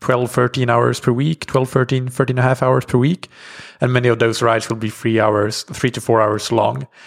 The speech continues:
And, uh, for me, I found that, find that definitely when I do rides that are that long, I really, uh, benefit from taking the electrolyte co-, uh, products from Precision Hydration, uh, to both feel better in the workouts, but also to just feel better after the workout. If I, for some reason, don't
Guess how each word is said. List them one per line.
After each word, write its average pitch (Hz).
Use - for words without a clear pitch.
And, 113
uh, 113
for -
me, 165
I 123
found 113
that, 113
find 123
that -
definitely 123
when 110
I 120
do 139
rides 123
that 110
are 110
that 110
long, 113
I 107
really, 107
uh, 107
benefit 107
from -
taking 107
the -
electrolyte 113
co-, -
uh, 113
products 110
from 110
Precision -
Hydration, 104
uh, 104
to 110
both 131
feel 139
better 113
in 110
the 107
workouts, 117
but 104
also 143
to -
just 117
feel 117
better 104
after 110
the 101
workout. 120
If 117
I, 120
for -
some 160
reason, 123
don't 113